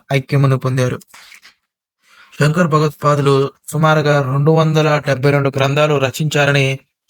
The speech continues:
చెప్పుకుంటారు. కానీ ఇవన్నీ వీరే రచించడానికి స్పష్టమైన ఆధారాలు మనకి లభించలేదు. లభించేలా మనకు ఇప్పటికి చాలా విషయాలు ఉన్నా కానీ అవి నిజమో కాదో కూడా తెలియదు.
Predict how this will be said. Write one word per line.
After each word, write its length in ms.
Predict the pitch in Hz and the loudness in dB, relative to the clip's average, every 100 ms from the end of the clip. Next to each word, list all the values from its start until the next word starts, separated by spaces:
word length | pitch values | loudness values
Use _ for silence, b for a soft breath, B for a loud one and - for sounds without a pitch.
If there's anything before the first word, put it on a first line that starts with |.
| 143 | -4
చెప్పుకుంటారు. 500 | 139 139 131 127 - b b - | -2 -2 -2 -4 -8 b b -4
కానీ 140 | 151 | 0
ఇవన్నీ 300 | 151 151 160 | 0 0 0
వీరే 320 | 151 147 156 151 | -2 0 0 0
రచించడానికి 800 | 143 160 151 151 147 139 135 | 0 -2 -4 -2 0 0 -2
స్పష్టమైన 460 | 131 139 - 143 143 | -4 -4 -2 0 0
ఆధారాలు 440 | 135 139 147 143 | 0 0 0 0
మనకి 480 | 143 135 123 127 131 B B B - | 0 -2 -2 -2 -4 B B B -4
లభించలేదు. 640 | 127 143 139 143 135 139 | 0 0 2 2 2 2
లభించేలా 760 | 135 127 131 135 135 131 131 131 | 2 2 0 2 2 2 2 2
మనకు 300 | 127 123 127 | 0 -4 -6
ఇప్పటికి 440 | 127 135 127 127 - b b b - 160 | -6 -6 -4 -6 -6 b b b -4 0
చాలా 140 | 147 | 0
విషయాలు 380 | 143 135 151 135 | 0 0 0 0
ఉన్నా 260 | 131 139 | 2 0
కానీ 360 | 135 135 135 135 | 0 0 -2 -2
అవి 160 | 135 135 | -2 0
నిజమో 380 | 135 135 143 139 | 2 2 0 0
కాదో 240 | 135 131 | 0 -2
కూడా 180 | 131 135 | -2 -2
తెలియదు. 360 | 131 127 127 | -2 -4 -4